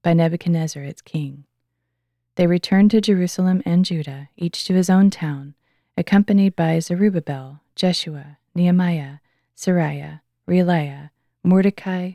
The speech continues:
Bilshan, Mizpar, Bigvai, Rehum,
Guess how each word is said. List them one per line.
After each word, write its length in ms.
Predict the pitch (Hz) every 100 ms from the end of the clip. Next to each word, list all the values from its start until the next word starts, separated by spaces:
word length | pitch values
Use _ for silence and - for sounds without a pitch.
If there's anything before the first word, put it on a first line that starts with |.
| _ -
Bilshan, 600 | 165 160 - 156 147 147 _ _ _
Mizpar, 600 | 180 196 - - 135 131 139 _ _ _ -
Bigvai, 600 | 208 - 165 143 143 147 _ _ _ _
Rehum, 640 | 180 165 202 185 151 156